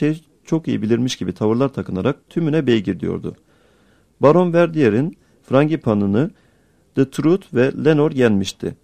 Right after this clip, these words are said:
İri bir doru attı. Antrenmanda yorulmadıysa şanslıydı.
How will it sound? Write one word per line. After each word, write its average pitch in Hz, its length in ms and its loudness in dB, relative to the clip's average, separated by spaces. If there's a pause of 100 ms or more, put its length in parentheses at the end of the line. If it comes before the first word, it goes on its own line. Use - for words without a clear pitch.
(320)
İri 147 260 0
bir 156 200 -2
doru 131 200 2
attı. - 420 -4 (220)
Antrenmanda 113 640 0
yorulmadıysa 139 680 -2
şanslıydı. 104 760 -2